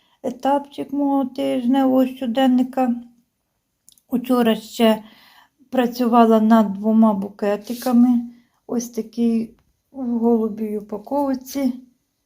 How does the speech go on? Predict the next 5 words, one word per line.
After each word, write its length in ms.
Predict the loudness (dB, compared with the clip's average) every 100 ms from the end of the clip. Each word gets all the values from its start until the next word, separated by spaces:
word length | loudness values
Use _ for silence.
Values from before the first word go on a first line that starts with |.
| _ _ _ -4
для 220 | 0 0
хлопчика 760 | -2 -4 -2 -4 -10 -8 -6
до 160 | -4 -4
школи. 680 | -6 -4 2 4 4 0 -4 -14 _ _ -18
І 380 | -8 -6 -2 -2